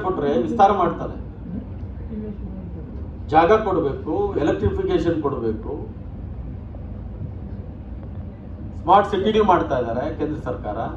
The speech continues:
ಕೇಂದ್ರ ಸರ್ಕಾರ ಎಂ ಎಸ್ ಎಂ ಇ ಯೋಜನೆಗೆ ಉತ್ತೇಜನ ಕೊಡ್ತಾ ಇದ್ದಾರೆ. ಈಗ ತಾನೇ ನೀವು ಒಂದು ಎಂ ಒ ಯುಗೆ ಜಾಯಿಂಟ್ ಎಂ ಒ ಯು ಮಾ-, ಮ-, ಸೈನ್ ಮಾಡಿದ್ರಿ.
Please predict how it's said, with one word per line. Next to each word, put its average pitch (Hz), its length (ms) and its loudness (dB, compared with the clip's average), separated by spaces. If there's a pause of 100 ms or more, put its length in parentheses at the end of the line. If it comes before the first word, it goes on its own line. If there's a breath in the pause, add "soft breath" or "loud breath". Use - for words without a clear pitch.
(1300)
ಕೇಂದ್ರ 196 260 4
ಸರ್ಕಾರ 185 300 8
ಎಂ 170 260 6
ಎಸ್ 190 140 -2
ಎಂ 185 80 2
ಇ 180 120 8
ಯೋಜನೆಗೆ 170 400 8
ಉತ್ತೇಜನ 190 340 4
ಕೊಡ್ತಾ 147 340 0
ಇದ್ದಾರೆ. 104 540 -6 (680)
ಈಗ 185 160 2
ತಾನೇ 185 160 6
ನೀವು 170 200 8
ಒಂದು 156 220 8
ಎಂ 151 80 6
ಒ 170 180 8
ಯುಗೆ 156 640 4 (1300)
ಜಾಯಿಂಟ್ 151 260 4
ಎಂ 151 100 6
ಒ 151 100 8
ಯು 147 100 6
ಮಾ-, 131 460 2
ಮ-, 139 240 2
ಸೈನ್ 170 220 8
ಮಾಡಿದ್ರಿ. - 580 0